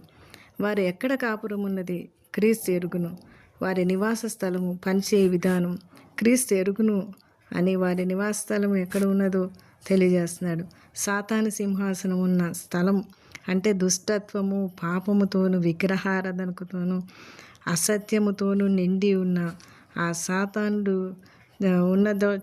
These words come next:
చోట అవన్నీ ఉంటాయన్నమాట. ఆ సంఘము, కుళ్ళు పట్టిన సంఘము మధ్య ఉన్-, ఆ, ఉన్నది అని చెప్తున్నాడు. "అయినను నీవు నా నామమును గట్టిగా చేతపట్టుకుంటివి,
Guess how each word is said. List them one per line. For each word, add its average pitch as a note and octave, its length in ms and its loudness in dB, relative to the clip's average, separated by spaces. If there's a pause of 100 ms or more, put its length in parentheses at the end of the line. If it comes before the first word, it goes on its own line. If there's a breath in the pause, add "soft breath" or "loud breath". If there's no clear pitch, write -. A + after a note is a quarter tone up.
చోట G#3+ 160 0
అవన్నీ G3+ 400 -2
ఉంటాయన్నమాట. F#3+ 540 -2 (600)
ఆ F#3 140 -2
సంఘము, G#3+ 520 2
కుళ్ళు G#3 300 -2
పట్టిన G#3 420 0
సంఘము F3+ 680 0 (460 loud breath)
మధ్య F#3 320 0
ఉన్-, G#3+ 220 0 (100)
ఆ, F3+ 420 0
ఉన్నది G#3+ 400 2
అని G3+ 140 -2
చెప్తున్నాడు. F#3 680 -8 (400 loud breath)
"అయినను F3 580 2 (440 loud breath)
నీవు A3+ 260 6
నా G#3 220 2
నామమును F#3+ 560 -2
గట్టిగా G3 420 -2
చేతపట్టుకుంటివి, F3 1080 -2